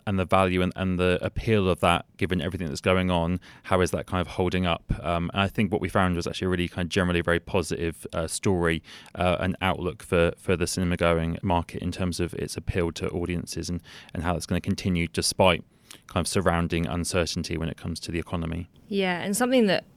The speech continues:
Speaker 2: that's really, um, held strong, um, doing both ways of this research, but also when we've researched, um, cinema, you know, way in the past years ago, is that people really see it as a treat. More than any other type of media, they see it as a treat and they really,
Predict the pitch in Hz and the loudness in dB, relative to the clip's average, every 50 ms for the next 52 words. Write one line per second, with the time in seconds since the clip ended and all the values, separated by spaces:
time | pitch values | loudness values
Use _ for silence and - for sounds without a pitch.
0 | - - 131 - - 175 185 185 202 214 208 214 208 196 185 175 165 165 165 - | -12 -4 -2 -2 -2 -2 -4 2 6 8 8 10 8 8 6 4 4 2 2 0
1 | - 170 165 160 160 160 165 - - - 190 180 170 165 165 - - - - - | 0 0 0 0 0 -2 -4 -6 -4 0 2 2 2 2 0 -4 -6 -8 -8 -2
2 | - 185 185 165 151 143 147 151 156 160 - - - 170 165 156 160 160 175 175 | 0 2 2 4 2 2 -2 -4 -6 -8 -10 -10 -6 -4 -4 -2 -2 -2 -2 -2
3 | 170 185 175 170 - 170 160 165 160 - 151 - 156 - 175 170 160 - 160 - | 0 2 0 0 0 0 0 0 0 -2 -6 -6 -6 -2 -2 -2 -2 -2 -6 -6
4 | - - - 220 208 - 180 170 170 156 165 160 - 170 165 - - 156 147 - | -2 2 2 2 2 2 0 0 2 0 -2 -2 0 -2 -2 0 0 -2 -2 -2
5 | - - - - - - 160 156 151 151 147 151 - - 185 170 165 160 156 151 | -4 -8 -8 -8 -6 -4 -2 -2 -2 -2 -4 -4 -2 -2 -2 0 0 0 0 -2
6 | 151 - - - - - - - 175 156 151 156 165 175 160 160 156 156 - - | -2 -6 -8 -14 -18 -14 -6 -4 -4 -2 -2 -2 0 2 2 2 0 -2 -4 -6
7 | 143 151 - 180 170 165 165 160 - - - - 165 - - - - - - - | -6 -4 -2 0 0 0 0 -2 -6 -4 -6 -6 -6 -8 -10 -14 -16 -16 -16 -10
8 | - - 180 - - - - 214 208 208 202 185 190 185 190 214 214 220 214 208 | -6 -6 -2 -2 -4 -2 -2 -2 -2 -2 -4 -4 -4 0 2 4 6 8 8 8
9 | 190 175 165 156 156 - - - - 185 165 160 - - 165 156 156 - - - | 8 6 4 0 -2 -2 -4 -2 0 2 2 2 0 0 -2 -2 -2 -4 -6 -8
10 | - - - - 165 151 147 - - - - 175 185 180 180 180 185 185 190 190 | -8 -8 -4 -2 -4 -4 -4 -6 -8 -10 -6 -2 0 2 2 4 4 4 4 4
11 | 190 180 165 165 - - 175 165 180 165 170 160 156 - - - 151 151 - 185 | 4 4 2 2 0 -2 -4 -4 -4 -2 -2 -2 0 -2 -2 -4 -4 -4 -2 0
12 | 170 - - - 147 - - - - 185 160 - - - 165 165 165 160 165 185 | 0 0 -2 -4 -8 -8 -8 -6 -2 -2 -2 -2 -2 -4 -4 -4 -4 -2 0 2
13 | 180 180 175 165 160 156 151 147 | 2 4 4 2 2 0 0 -2